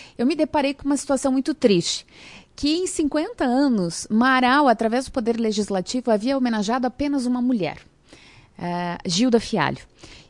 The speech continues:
E, a partir daí, propus aos nossos colegas daquela ocasião de legislatura e realizamos a primeira sessão solene comemorativa ao Dia da Mulher. Ainda não existia o troféu Angelina Rodrigueri, mas naquela ocasião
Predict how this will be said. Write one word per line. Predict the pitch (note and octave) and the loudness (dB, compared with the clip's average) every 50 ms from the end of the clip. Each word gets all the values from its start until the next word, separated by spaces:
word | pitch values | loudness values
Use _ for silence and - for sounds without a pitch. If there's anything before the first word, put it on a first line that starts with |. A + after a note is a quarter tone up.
| _ - A#3+ | _ -4 -2
E, | C4 C#4+ D4+ D#4 D#4+ | 0 0 0 0 0
a | D#4+ | -2
partir | D#4 - D4+ C#4+ C4 - D4+ D#4 D4 | -2 -2 -4 -4 -4 -6 -8 -6 -4
daí, | C#4+ C4+ B3 B3+ | -4 -2 -2 -4
propus | - - C#4+ D4 C#4 - - A#3 B3+ C#4 B3+ | -4 -2 -2 -2 -2 -2 -2 0 0 2 2
aos | C4 A#3 A3 G#3 | 0 0 0 -2
nossos | G3+ G#3+ G#3 G3+ G3+ G#3 G#3 - G#3+ G3 - | -2 -2 -2 0 -2 -2 -2 -4 -6 -8 -8
colegas | - - E3+ E3 D#3+ D3+ D3+ F#3 G#3+ D4 C#4+ A#3 | -6 -6 -4 -4 -2 -2 -2 0 0 -2 -2 0
daquela | G3+ G3 - - F3+ F3 | -2 -4 -2 -2 -4 -4
ocasião | F3 - F#3 E3 - D#3+ D#3 D#3+ F3+ | -4 -4 -6 -6 -4 -4 -2 -2 -2
de | G#3+ G3+ | 0 0
legislatura | F#3+ F3 F3 F3 F#3 E3 E3+ E3 D#3 D3+ - - E3+ E3+ F#3+ A#3 B3+ - - - - - _ | 0 0 0 -2 -2 -4 -2 -4 -4 -4 -6 -6 -4 -2 -2 -4 -6 -6 -14 -20 -20 -20 _
e | - A3+ A#3+ B3 | -6 -2 -2 0
realizamos | A#3 C#4 C#4+ C#4+ D4 C4+ A#3+ C4 D4 D#4+ D4+ | 0 0 0 0 0 0 0 -2 -2 -2 -2
a | D4+ D4+ | -2 -4
primeira | C#4+ - - D4+ D4 C#4+ C#4+ C#4+ C#4 D#4 E4+ F#4+ G#4 A#4 | -4 -4 -6 -4 -2 0 2 2 2 2 0 0 -2 -4
sessão | G4+ - - D#4 - - B3+ A#3 A#3 | -6 -4 -8 -8 -4 -2 -2 -2 -2
solene | - - - D#4 D#4 C#4 C4+ D4+ E4+ E4 | -4 -2 -2 0 2 2 2 2 0 -4
comemorativa | - - E4+ E4 F4+ F#4 F4 E4+ E4+ D#4 C#4 C4 - - E4+ F#4 E4 | 0 2 2 2 2 0 0 2 2 2 2 2 0 -2 2 4 4
ao | B3+ G3+ | 4 4
Dia | E3+ F#3+ | 4 2
da | F3 E3 | 2 2
Mulher. | E3 D#3+ D3+ C3 B2 G2+ G#2 - - - - - - _ | 0 0 0 -2 -2 -4 -8 -12 -16 -20 -20 -20 -8 _
Ainda | - F#3 F#3+ G3 G#3 A#3 A3+ A#3 | 0 2 2 2 2 2 2 2
não | A3 G#3+ | 4 4
existia | A3 G#3+ G#3 A3 G3+ - - A#3+ B3 C4+ | 2 2 2 0 -2 0 0 2 2 2
o | C4 | 2
troféu | - G3 F3 - F3+ E3+ F3 | 2 0 0 4 4 4 6
Angelina | F3+ F3 E3+ F3+ E3 E3 E3 E3+ E3 | 4 4 2 2 0 2 0 0 0
Rodrigueri, | D#3+ F3+ D#3+ D3 E3+ D#3 D3 C#3 B2+ - - - - - - - | 2 2 2 0 -2 -2 -2 -4 -4 -4 -8 -14 -16 -20 -20 -8
mas | - F#3 F#3 | -4 -4 -2
naquela | F#3+ G#3 G3+ - G#3 G#3+ A3+ | -2 -4 -2 0 2 2 2
ocasião | A3 - G#3+ G#3+ G3 G#3+ G#3 A3 A#3+ A#3+ | 2 0 0 0 0 -2 -2 -2 -4 -4